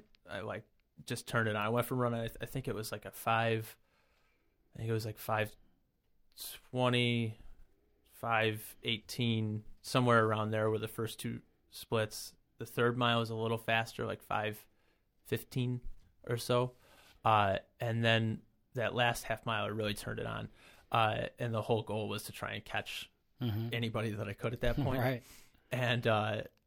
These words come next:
Speaker 1: they had just a little bit more than I thought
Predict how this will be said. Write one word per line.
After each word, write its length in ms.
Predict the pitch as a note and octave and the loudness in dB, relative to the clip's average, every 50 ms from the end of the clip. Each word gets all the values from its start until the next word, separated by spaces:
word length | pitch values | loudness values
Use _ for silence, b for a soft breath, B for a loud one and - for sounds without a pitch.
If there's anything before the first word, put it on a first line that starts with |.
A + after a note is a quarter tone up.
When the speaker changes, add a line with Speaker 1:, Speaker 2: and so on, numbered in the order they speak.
| _ - - A#2+ | _ -12 -8 -2
Speaker 1:
they 180 | C#3 C3+ D3+ D#3 | 0 2 2 2
had 280 | D3 D#3+ E3 D#3+ D3 | 2 2 2 2 2
just 260 | C3 C3 C3+ B2+ - C3 | 2 0 0 0 0 0
a 40 | |
little 360 | A#2 A#2 A#2+ B2+ C3 C3+ C#3 C#3 | 0 0 2 4 4 6 6 6
bit 160 | C#3 C3+ B2 | 4 2 0
more 320 | C3+ C3+ B2+ B2+ C3 C3 C3 | 0 0 2 4 4 4 4
than 120 | B2+ A#2+ | 2 2
I 120 | A#2+ A2+ A#2 | 0 0 0
thought 440 | - - - A#2 B2+ C3 C3+ - | -2 -4 -4 -2 -2 -2 -4 -6